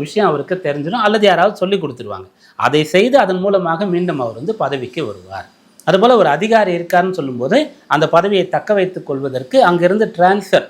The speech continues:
அங்கிருந்து ப்ரமோஷன் கிடைக்கிறதுக்கு, டிரான்ஸ்ஃபர் வேணும்னாலும் கிடைக்கிறதுக்கு உண்டான வழி என்ன, எப்போ முயற்சிக்கணும், எப்படி முயற்சிக்கணும், இதெல்லாம் தெரியும். இப்படியாக கேது பதினொன்றாம் இடத்திற்கு வரும்போது சமயோசித்த புத்தி, உள்ளுணர்வு போன்ற விஷயங்கள் உங்களுக்கு வழிகாட்டும், உங்களை வழி நடத்தும்.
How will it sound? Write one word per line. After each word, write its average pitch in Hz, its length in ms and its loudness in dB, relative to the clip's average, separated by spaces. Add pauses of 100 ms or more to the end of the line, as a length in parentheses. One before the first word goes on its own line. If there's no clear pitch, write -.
(200)
அங்கிருந்து 196 360 2
ப்ரமோஷன் 202 500 2 (200)
கிடைக்கிறதுக்கு, 123 520 -2 (640)
டிரான்ஸ்ஃபர் 202 360 4
வேணும்னாலும் 175 400 2
கிடைக்கிறதுக்கு 139 500 -2
உண்டான 120 320 0
வழி 170 140 4 (100)
என்ன, 120 280 -2
எப்போ 208 160 -4 (100)
முயற்சிக்கணும், 123 500 -6
எப்படி 180 220 -4
முயற்சிக்கணும், 117 420 -10
இதெல்லாம் 127 300 -4
தெரியும். 101 240 -12
இப்படியாக 127 440 0 (400)
கேது 214 280 4
பதினொன்றாம் 170 440 2
இடத்திற்கு 131 380 -10
வரும்போது 147 320 0 (100)
சமயோசித்த 185 540 2 (100)
புத்தி, 135 260 -6 (460)
உள்ளுணர்வு 180 640 2 (300)
போன்ற 165 260 2
விஷயங்கள் 185 440 2 (120)
உங்களுக்கு 156 440 -2
வழிகாட்டும், 185 640 2 (320)
உங்களை 143 220 4 (120)
வழி 180 240 4
நடத்தும். 175 380 0